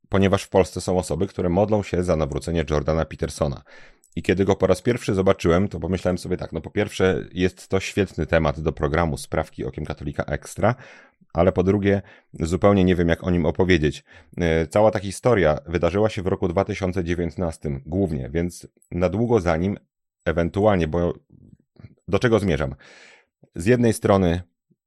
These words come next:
w żaden sposób nie chcę podpinać, e, naszych modlitw pod ten cud nawrócenia pani Tammy Peterson. E, z drugiej strony Panu Bogu trzeba oddawać chwałę i z jakiegoś powodu, pomimo że ta historia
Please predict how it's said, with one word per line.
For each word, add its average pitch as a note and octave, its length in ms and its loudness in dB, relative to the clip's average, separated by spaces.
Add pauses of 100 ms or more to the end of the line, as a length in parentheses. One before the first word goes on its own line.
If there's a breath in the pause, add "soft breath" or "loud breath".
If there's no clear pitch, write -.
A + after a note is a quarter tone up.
(100)
w F#2 40 -6
żaden G#2+ 240 4
sposób G2 360 -4
nie G#2 120 2
chcę F#2+ 180 -4
podpinać, F#2 680 -2
e, - 40 -12 (540)
naszych F#2+ 520 -2
modlitw F2+ 460 0
pod F#2+ 180 -2
ten E2+ 280 -2
cud - 220 -8
nawrócenia F2+ 560 0
pani D#2 260 -4
Tammy E2 260 -4
Peterson. E2+ 460 -6
E, C#3+ 40 -6 (1400 soft breath)
z D#2 140 -14
drugiej A#2 320 0
strony F2+ 380 0
Panu F2+ 220 -4
Bogu F#2+ 240 0
trzeba F#2 260 -4
oddawać F#2 400 0
chwałę E2 580 0
i A2 260 -4 (460 soft breath)
z - 80 -10
jakiegoś G2 420 0
powodu, F2+ 560 2
pomimo G2+ 340 4
że F#2 80 0
ta F#2+ 80 -4
historia F#2+ 600 0